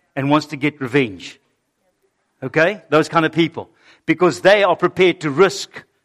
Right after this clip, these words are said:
their job because they're not enjoying it. They've got a bad attitude.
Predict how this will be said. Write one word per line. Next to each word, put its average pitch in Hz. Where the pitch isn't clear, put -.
their 160
job 160
because 156
they're 156
not 165
enjoying 165
it. 127
They've 147
got 151
a 135
bad 190
attitude. 143